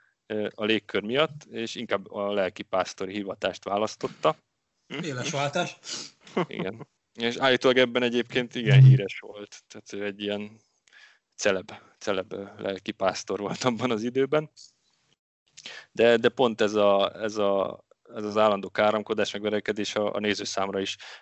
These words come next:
Speaker 1: rányomta a bélyegét, mert, ö, konstans csökkenés mutatott. Ö, és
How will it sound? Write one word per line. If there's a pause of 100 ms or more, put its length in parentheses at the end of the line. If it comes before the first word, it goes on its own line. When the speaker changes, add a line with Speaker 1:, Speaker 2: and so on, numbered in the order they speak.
(160)
Speaker 1:
rányomta
a
bélyegét,
mert,
ö,
konstans
csökkenés
mutatott. (1040)
Ö, (240)
és